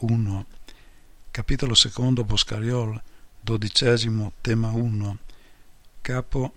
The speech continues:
secondo, Lachesh, tredicesimo, tema due. Indicazioni bibliografiche. G. Boffa, Storia dell'Unione Sovietica,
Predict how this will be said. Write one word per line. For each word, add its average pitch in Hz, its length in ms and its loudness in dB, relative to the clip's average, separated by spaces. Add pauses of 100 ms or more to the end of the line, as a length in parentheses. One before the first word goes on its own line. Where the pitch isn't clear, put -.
secondo, 110 760 0
Lachesh, 117 560 -2 (1040)
tredicesimo, 127 920 0 (180)
tema 120 320 0
due. 87 400 -6 (1000)
Indicazioni 127 840 4
bibliografiche. 107 1040 -2 (300)
G. 113 200 -2
Boffa, 107 560 -4 (680)
Storia 131 680 4
dell'Unione 113 580 2
Sovietica, 98 840 -2